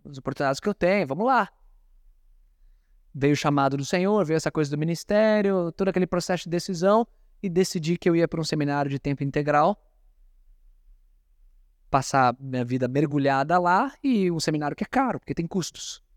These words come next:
E, obviamente, eu não conseguiria, então, lidar com os custos daquilo. E aí vem o Bruno, classe média. "Mano, eu não vou,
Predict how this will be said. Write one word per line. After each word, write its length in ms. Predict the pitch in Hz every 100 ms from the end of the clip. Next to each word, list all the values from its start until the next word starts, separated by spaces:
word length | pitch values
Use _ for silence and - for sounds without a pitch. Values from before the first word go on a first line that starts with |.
| _ _ _ _
E, 80 | 131
obviamente, 420 | 147 151 147 147
eu 40 | 160
não 100 | 160
conseguiria, 600 | 170 160 175 160 170 170
então, 400 | 156 165 170 196
lidar 460 | 180 160 156 160
com 100 | -
os 160 | 180 160
custos 340 | - 170 -
daquilo. 460 | 160 185 - 156 117 - - _ _ _ _ _ _ _ _ _ _ _ _ _ _ _
E 120 | 156
aí 220 | 147 160
vem 260 | 156 156 170
o 60 | 156
Bruno, 520 | 135 151 160 175 190 _ _ _ _
classe 320 | 156 151 -
média. 500 | 147 135 143 202 269 _ _ _ _ _ _ _ _ _ _ _ _ _ _ _ _ _ _ _ _ - - _ - _ _ - _ - _ - _ - _ _ -
"Mano, 240 | 127 104
eu 60 | 104
não 120 | 180
vou, 420 | 214 123 104 98